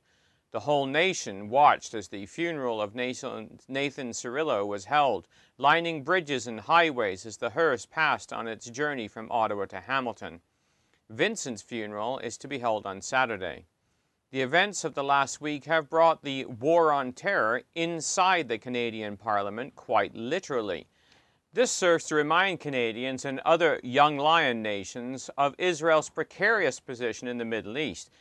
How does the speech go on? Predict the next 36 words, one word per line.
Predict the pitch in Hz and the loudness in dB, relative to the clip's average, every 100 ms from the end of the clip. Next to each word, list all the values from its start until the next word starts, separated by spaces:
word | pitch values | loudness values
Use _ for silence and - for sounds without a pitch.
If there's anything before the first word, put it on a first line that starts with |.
| _ _ - | _ _ -6
being | 175 170 | -4 -4
surrounded | 147 - 147 151 180 180 139 110 | -4 -4 0 4 2 2 -2 0
by | 117 107 110 | 2 2 0
extremist | - 113 - - 190 202 156 127 | -6 -12 -12 -8 -8 -6 -6 -6
Islamic | 143 117 131 127 123 107 | -8 -6 -2 0 -2 -8
states | - - 156 131 - | -10 -2 0 0 -6
and | 120 110 | -12 -12
threatened | - 185 196 135 120 | -2 2 2 0 0
by | 117 101 | 2 2
Hamas, | - 123 170 160 - - - | -2 0 4 4 4 -4 -6
Hezbollah, | 143 160 123 123 107 80 - - | 0 0 0 0 2 0 -2 -4
Iran, | 123 139 180 143 101 - | 2 6 8 6 2 -6
and | 107 117 | -10 -2
isis. | 156 180 160 139 87 - - _ _ _ _ _ _ | 4 4 2 -2 -4 -6 -14 _ _ _ _ _ _
So | - 190 190 | -4 0 4
while | 190 240 226 185 | 8 10 10 8
British | 131 147 214 196 165 | 2 0 2 2 -2
politicians | - 165 147 131 - 233 - 110 92 95 | 2 6 6 4 0 -2 -2 -6 -4 2
are | 107 101 | 4 4
throwing | 101 - 156 151 139 | 2 2 4 4 2
their | 127 120 | 2 2
hat | 120 151 143 | 4 6 6
in | 135 131 | 4 -2
the | 120 | 0
ring | 175 175 123 | 2 2 0
with | 113 117 | -2 -2
the | 104 110 | -2 -6
Islamist | 104 - - 135 135 147 143 127 - | -6 -10 -8 -4 0 2 0 -4 -6
extremists | 131 - - 139 202 165 101 123 - | -10 -10 -8 -4 -2 -2 -4 -4 -4
like | 120 113 104 | 0 0 -2
Hamas | 113 156 135 143 165 - | 0 4 6 4 0 -6
who | 113 | -6
run | 98 143 190 | 0 4 4
the | 151 | 4
Gaza | 110 104 92 90 | 2 2 2 -4
Strip, | - 92 110 | -8 -4 -4